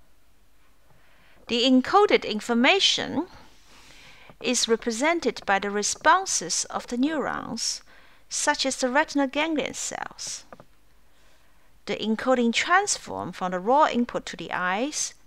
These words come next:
to the ganglion cell responses is by the neural receptive fields, which can be called filters in engineering,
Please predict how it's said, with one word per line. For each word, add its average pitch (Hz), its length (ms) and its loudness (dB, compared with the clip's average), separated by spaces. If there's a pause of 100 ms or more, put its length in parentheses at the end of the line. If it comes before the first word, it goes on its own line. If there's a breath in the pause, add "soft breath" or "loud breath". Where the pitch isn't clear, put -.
to 233 100 -6
the 214 80 -2
ganglion 247 420 0
cell 147 260 -6
responses 170 880 -8 (680 loud breath)
is - 220 -4
by 220 180 4
the 226 100 0
neural 233 460 4
receptive 208 480 -4
fields, - 920 -6 (880 soft breath)
which - 260 -2
can 233 160 0
be 233 80 -2
called 226 340 -2
filters - 880 -4
in 208 140 -4
engineering, 226 720 0